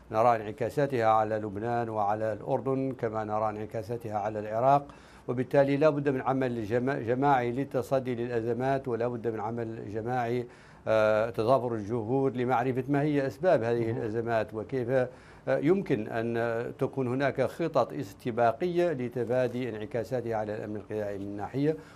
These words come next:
ولا بد كذلك من التركيز على، آه، على التحديات الكبرى الهيكلية التي تواجه المنطقة، وعلى رأسها تحدي، آه، المياه، ندرة المياه، وتحدي تزايد السكان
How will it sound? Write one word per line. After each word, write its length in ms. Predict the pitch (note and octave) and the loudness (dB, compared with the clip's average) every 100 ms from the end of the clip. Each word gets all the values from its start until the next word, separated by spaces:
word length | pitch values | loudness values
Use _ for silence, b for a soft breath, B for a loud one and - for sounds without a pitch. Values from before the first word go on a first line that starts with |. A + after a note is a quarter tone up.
| B | B
ولا 200 | C3+ E3 | 4 4
بد 200 | E3 D3+ | 4 -2
كذلك 520 | D3 C#3+ C#3+ D3 D3 | 2 4 4 2 0
من 200 | C#3+ C#3 | 0 0
التركيز 580 | C3 C#3 A#2 G#3 F#3 C#3 | 0 -2 -2 -4 -4 -4
على، 240 | A2+ B2 | -2 2
آه، 800 | B2+ C3+ B2 A#2+ A#2 - A#2 B2+ - B B - | 2 2 2 0 -2 -6 -8 -8 -12 B B -2
على 240 | A#2+ A#2+ | 2 2
التحديات 1200 | A#2+ B2 B2+ C3+ B2 - B2 A#2+ A#2 D3+ D#3 - | 2 -2 -4 -2 -2 0 -2 -2 0 6 6 4
الكبرى 800 | - G#2 - C#3+ C#3+ D3 D3 B2 | -6 -10 -6 -2 0 4 4 2
الهيكلية 800 | G2+ G#2 D3 D3+ D3 D#3 D#3 D#3 | 0 2 0 2 -2 0 -2 -4
التي 320 | A2 A#2 C#3 | -2 -4 -4
تواجه 440 | - G#2+ B2+ A2 A#2+ | -6 -4 -4 -2 -4
المنطقة، 480 | A2 G#2 A2 A2+ A#2+ | -4 -4 -4 -2 -2
وعلى 260 | A2 A2 | 0 0
رأسها 440 | A2+ - A#2 A2 A2 | -2 -6 -6 -4 -2
تحدي، 540 | G#2 F#2+ G2+ G#2+ G#2+ - B B - | -6 -10 -8 -6 -8 -10 B B 0
آه، 400 | G#2+ G#2 G#2 A2+ | 2 2 0 -6
المياه، 640 | G#2+ G#2+ G2+ A2+ A2+ A2 | -6 -4 0 4 4 4
ندرة 280 | G#2 G#2 G2 | -2 -6 -6
المياه، 480 | A2 G2+ G#2 A2 A#2 | -6 -6 -4 0 0
وتحدي 580 | G#2+ F#2+ G2+ A2 G2 G#2 | 0 -4 -8 -10 -8 -10
تزايد 500 | G2 G2 A2 G#2+ F#2+ | -6 -4 -4 -4 -6
السكان 600 | F#2+ G2+ - A#2 A#2 | -10 -10 -2 0 2